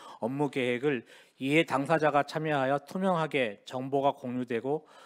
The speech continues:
의견이 반영되어 향후 현장 관계자 및 전문가들과 바람직한 문화예술 지원 정책 방향을 모색하기 위해 마련된 자리입니다. 오늘은 그 열세 번째 자리로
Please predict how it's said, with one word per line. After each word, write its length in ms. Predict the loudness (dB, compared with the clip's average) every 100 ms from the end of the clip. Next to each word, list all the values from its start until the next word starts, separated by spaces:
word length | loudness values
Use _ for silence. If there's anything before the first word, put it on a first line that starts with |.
| -18 -10
의견이 380 | 2 4 4
반영되어 640 | 0 -2 -2 -2 0 -2 -2 -12 -20 -4
향후 340 | -2 0 0
현장 360 | 0 0 2 2
관계자 460 | -2 0 0 0
및 160 | -2 -4
전문가들과 840 | -6 -4 0 0 0 0 0 -2 -4 -20 -20 -8
바람직한 600 | -2 0 -2 0 0 0
문화예술 440 | 2 2 2 -2
지원 280 | 0 2 2
정책 400 | 0 -4 -6 -4
방향을 360 | -4 -2 -4
모색하기 520 | -4 -6 -8 -8 -6 -4
위해 140 | -4
마련된 400 | -6 -6 -8 -8
자리입니다. 640 | -8 -10 -12 -14 -12 -12 _ -20 -20 -20 -8
오늘은 380 | -2 0 -2
그 240 | -2 0 2
열세 400 | 2 0 0 2
번째 280 | 2 2 0
자리로 480 | 0 0 -4 -4